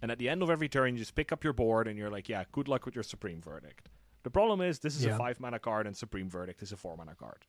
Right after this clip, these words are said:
Speaker 1: So you've already lost your board. <laughs> So that's why I don't think this works, right? Would this have been, like, honestly, like, a,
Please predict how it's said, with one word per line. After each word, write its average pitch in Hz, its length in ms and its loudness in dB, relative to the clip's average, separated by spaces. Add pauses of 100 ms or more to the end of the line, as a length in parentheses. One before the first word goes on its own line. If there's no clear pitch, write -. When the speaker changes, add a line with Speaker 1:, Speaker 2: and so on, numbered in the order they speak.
Speaker 1:
So - 140 -2
you've 139 200 4
already 127 380 2
lost 98 320 -6
your 92 120 -10
board. 67 380 -16
<laughs> - 40 -20 (640)
So 165 720 6 (560)
that's 143 220 0
why 123 180 2
I 113 60 0
don't 113 200 -4
think 104 200 -10
this 95 260 -12 (220)
works, 90 760 -10 (540)
right? 123 220 -2 (340)
Would 196 160 4
this 262 160 2
have 175 140 -2
been, 165 340 2 (1080)
like, 131 280 -2 (380)
honestly, 180 320 0
like, 120 240 -2
a, 131 120 4